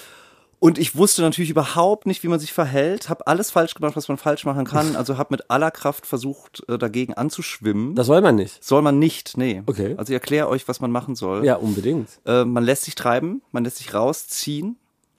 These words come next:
Speaker 1: und guckt, äh, gleichzeitig, dass man so ein bisschen seitlich, äh, schwimmt. Also, dass man
Speaker 2: Ah.
Speaker 1: irgendwie
Speaker 2: Mhm.
Speaker 1: aus dieser Strömung heraus
Speaker 2: Quer,
Speaker 1: schwimmt.
Speaker 2: quer zum
Speaker 1: Quer,
Speaker 2: Strom.
Speaker 1: genau. Und dann kann man wieder zurückschwimmen.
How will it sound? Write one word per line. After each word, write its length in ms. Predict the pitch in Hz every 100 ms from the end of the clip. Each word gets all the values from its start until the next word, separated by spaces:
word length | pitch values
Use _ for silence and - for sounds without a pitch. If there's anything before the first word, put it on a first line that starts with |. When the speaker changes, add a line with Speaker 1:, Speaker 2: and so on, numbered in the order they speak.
| _ _ -
Speaker 1:
und 220 | 123 -
guckt, 460 | - 170 - - -
äh, 80 | 123
gleichzeitig, 560 | 120 139 - 147 135
dass 200 | - 127
man 120 | 131 123
so 100 | 120
ein 100 | 110
bisschen 580 | - - 135 127 123 -
seitlich, 760 | 104 107 120 131 110 101 -
äh, 120 | 104 104
schwimmt. 420 | - 98 90 -
Also, 160 | 101
dass 160 | 107 113
man 160 | 127 120
Speaker 2:
Ah. 80 |
Speaker 1:
irgendwie 640 | 135 170 170 160 147 143 147 - _
Speaker 2:
Mhm. 140 | 104 117
Speaker 1:
aus 260 | 147 160
dieser 240 | - 127 127
Strömung 400 | - 131 123 120
heraus 400 | 120 101 98 113
Speaker 2:
Quer, 280 | 143 135 110
Speaker 1:
schwimmt. 140 | 95
Speaker 2:
quer 220 | - 143 127
zum 40 |
Speaker 1:
Quer, 220 | 135 165
Speaker 2:
Strom. 120 | 214 202
Speaker 1:
genau. 320 | 131 135 160
Und 240 | - 117
dann 180 | 123 147
kann 160 | - 135
man 140 | 123
wieder 320 | 117 113 110
zurückschwimmen. 760 | 107 - 104 - - 92 101